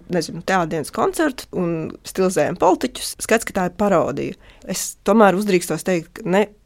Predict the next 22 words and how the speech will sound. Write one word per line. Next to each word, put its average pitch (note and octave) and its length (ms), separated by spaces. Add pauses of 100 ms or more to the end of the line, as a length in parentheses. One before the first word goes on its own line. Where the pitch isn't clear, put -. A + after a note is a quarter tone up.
(120)
Smiļģis G#3+ 420
tiek D3 240
parodēts, E3 560
ne F3+ 320 (240)
Pēters G3+ 240
Petersons G3 560
tiek E3+ 160
parodēts. F3+ 680 (180)
Tie E3 80
cilvēki A3+ 640 (100)
netiek F3+ 480
parodēti. E3 480
Jā, G3 160
varbūt F#3 320
tas - 160
traģikomiskais, G#3 800
tās F#3 240
abas G3+ 160
puses - 320
tiek, F3+ 320 (160)
eh, F#3 60 (260)
izceltas F#3 600